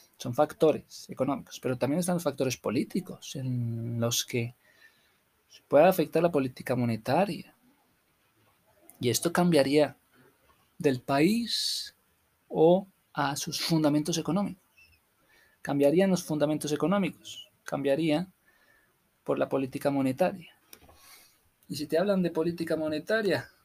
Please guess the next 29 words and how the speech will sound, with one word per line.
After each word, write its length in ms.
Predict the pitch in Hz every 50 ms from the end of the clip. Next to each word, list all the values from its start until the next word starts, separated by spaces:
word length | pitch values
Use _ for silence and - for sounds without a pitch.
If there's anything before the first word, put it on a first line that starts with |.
| _ _
¿qué 200 | - - 202 185
consiste 720 | - 160 147 139 131 - 202 175 - - - - - 254
esto? 360 | 233 185 - - - - - - _ _ _ _ _ - - - - - _ _ _ _
Pues 180 | - 175 151 139
esta 300 | 160 160 160 - 180 175
política 360 | - 170 160 151 - - 175
monetaria 440 | 170 170 160 151 151 - 147 147 151
o 60 | 156
política 340 | - 151 143 - - - 151
financiera 500 | - 156 151 143 135 127 143 135 139 143
es 100 | 143 -
una 200 | 180 180 180 185
rama 600 | 175 170 165 170 170 175 185 190 190 180 165 147
de 60 | 135
la 100 | 131 127
política 560 | - - 135 135 143 135 - 143 - - 139
económica 560 | 131 127 - 147 147 151 175 175 - - - - _ _ _ _ _ _ _ _ _ _ _ _ _ _ _ _ _ _ _ _ _ _ _ _ _ _ _ -
que 180 | - - 135 143
usa 300 | 180 208 190 - 180 175
la 100 | 165 165
cantidad 380 | 170 160 151 - 160 160 156
de 120 | 156 156 156
dinero 600 | 156 160 165 170 180 190 190 185 147 127 - _ _ _ _ _ _ _ _ _ - -
como 240 | - 151 143 139
variable, 680 | 139 139 139 151 175 180 170 156 143 135 147 165 - _ _ _ _ _ _ _ _ _ _ _ _ _ _ _ _ _ _ _ _ _ _ _ _ _
esta 140 | _ - 196
cantidad 360 | - 196 175 170 - 151 143
de 80 | 139 139
dinero 360 | 131 131 123 120 127 143